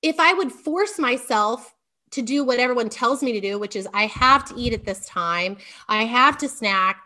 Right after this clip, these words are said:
or dinner should be my biggest meal, you know what? I'm kind of fighting my body. I'm also making things more complicated. Curly hair,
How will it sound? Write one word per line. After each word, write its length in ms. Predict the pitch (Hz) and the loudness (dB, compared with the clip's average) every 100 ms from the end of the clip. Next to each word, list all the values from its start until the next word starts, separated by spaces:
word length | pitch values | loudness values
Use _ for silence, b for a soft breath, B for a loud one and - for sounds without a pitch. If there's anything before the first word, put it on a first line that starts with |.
| 262 | 2
or 180 | 254 | 2
dinner 400 | 233 226 269 285 | 2 0 2 2
should 200 | 285 240 | 0 -4
be 100 | 208 | -8
my 160 | 202 190 | -4 -4
biggest 420 | 185 190 190 - | -4 -6 -6 -8
meal, 520 | 196 185 180 180 220 b b b b b b | -10 -6 -6 -6 -8 b b b b b b
you 100 | 277 | 2
know 80 | 285 | 2
what? 160 | 285 311 | 2 0
I'm 200 | 285 262 | 0 -2
kind 200 | - 330 | -4 -8
of 80 | 320 | -8
fighting 560 | - 277 349 415 339 | -6 -4 0 2 2
my 160 | 285 262 | 2 0
body. 420 | 196 220 262 233 | 0 2 2 2
I'm 180 | 190 214 233 | -2 -4 -2
also 340 | 247 294 403 | -2 -2 -4
making 320 | 427 427 277 | -4 -4 -4
things 220 | 269 262 254 | -2 -4 -4
more 160 | 220 | -8
complicated. 680 | 208 - 247 277 - 170 - - b b b b | -8 -4 -4 -4 -6 -8 -10 -16 b b b b
Curly 380 | - 392 403 403 | -2 0 2 4
hair, 560 | 392 415 427 381 202 | 4 2 2 2 0